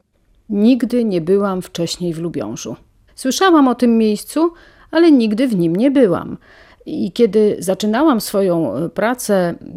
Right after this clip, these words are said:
w Polskim Radiu Wrocław, jeszcze podczas studiów,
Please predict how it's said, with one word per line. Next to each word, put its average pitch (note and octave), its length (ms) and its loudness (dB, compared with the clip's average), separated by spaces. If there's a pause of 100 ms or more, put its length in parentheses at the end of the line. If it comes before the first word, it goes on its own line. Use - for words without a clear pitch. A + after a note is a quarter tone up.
(380)
w E3 240 -4 (240)
Polskim F#3+ 360 -4
Radiu F3+ 280 -2
Wrocław, D#3 640 -6
jeszcze G#3 300 -4
podczas - 500 -10
studiów, D#3 560 -6